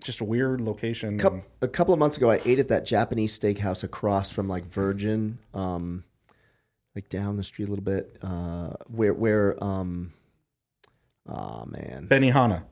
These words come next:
Speaker 2: No, no, no, no,
Speaker 1: Oh.
Speaker 2: on Paradise,
Speaker 1: <laughs>
Speaker 2: on Paradise. But it's like Benihana. Uh,
Speaker 1: Okay.
Speaker 2: I don't know, I can't think of the name of it for some reason.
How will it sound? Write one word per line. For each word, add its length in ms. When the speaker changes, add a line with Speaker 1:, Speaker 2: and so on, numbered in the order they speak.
Speaker 2:
No, 300
no, 100
no, 60
no, 160
Speaker 1:
Oh. 40
Speaker 2:
on 240
Paradise, 480
Speaker 1:
<laughs> 0
Speaker 2:
on 220
Paradise. 340
But 120
it's 140
like 220
Benihana. 500
Uh, 160
Speaker 1:
Okay. 240
Speaker 2:
I 60
don't 100
know, 80
I 80
can't 160
think 120
of 40
the 60
name 160
of 60
it 100
for 60
some 160
reason. 260